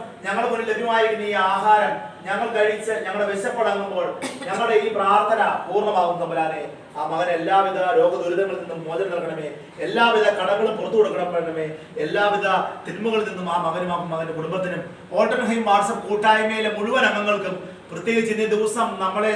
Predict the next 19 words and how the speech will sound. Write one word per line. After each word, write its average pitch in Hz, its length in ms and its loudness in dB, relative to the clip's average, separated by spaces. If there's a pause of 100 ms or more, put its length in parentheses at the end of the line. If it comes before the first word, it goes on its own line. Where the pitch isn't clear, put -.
സ്നേഹവീടിന്റെ 202 500 0
അമ്മച്ചിമാരെ 196 520 -2
കൈതാങ്ങിയ 180 500 -2 (400)
ഷീജ 220 240 0 (140)
എന്ന 196 180 0
മകൾക്കും 180 420 -4
ആ - 100 -2
മകളുടെ 170 280 -4
കുടുംബത്തിനും 170 460 -8
എല്ലാം 185 340 2
വേണ്ടി 151 200 -6 (380)
സ്നേഹവീടിന്റെ 208 680 4 (460)
സമൃദ്ധമായ 226 720 4 (500)
നല്ലൊരു 233 540 4
പ്രാർത്ഥന, 190 400 6 (400)
അമ്മമാരുടെ, 226 640 2 (380)
ആ, - 20 0 (240)
അമ്മമാരുടെ 226 560 2
മനസ്സുകൊണ്ടുള്ള 226 600 2